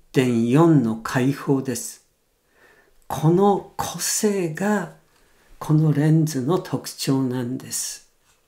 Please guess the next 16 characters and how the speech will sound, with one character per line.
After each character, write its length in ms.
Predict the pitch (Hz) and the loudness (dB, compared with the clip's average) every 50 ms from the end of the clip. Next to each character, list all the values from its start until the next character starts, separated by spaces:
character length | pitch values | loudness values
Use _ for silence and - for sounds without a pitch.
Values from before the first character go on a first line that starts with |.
| _ _ | _ _
F 320 | - 123 110 - - 147 | -10 -10 -8 -2 0 2
マ 200 | 135 123 139 143 | 2 2 2 2
ウ 100 | 139 139 135 123 | 2 2 2 0
ン 80 | 113 | -2
ト 200 | 113 - - 135 | -4 -6 -4 -2
の 120 | 135 160 170 | 0 0 0
凄 320 | - - - 160 147 147 | -2 -4 -4 -4 -4 -4
さ 240 | 147 - - - 131 | -4 -4 -6 -4 -2
な 180 | 139 139 143 | 0 0 2
ん 140 | 151 160 151 | 2 2 0
で 120 | 123 127 120 | 0 -2 -4
す 220 | - - - - | -8 -8 -10 -10
よ。 220 | 113 127 120 151 151 - _ _ _ _ _ _ - - - - - - - - | -10 -12 -12 -14 -16 -20 _ _ _ _ _ _ -20 -20 -20 -20 -20 -20 -16 -10
物 300 | 135 123 127 156 208 208 | -6 -2 0 2 2 4
語 80 | 208 220 | 4 4
を 460 | 226 226 220 - 139 156 160 180 208 | 4 4 2 0 -2 -2 -2 -2 -2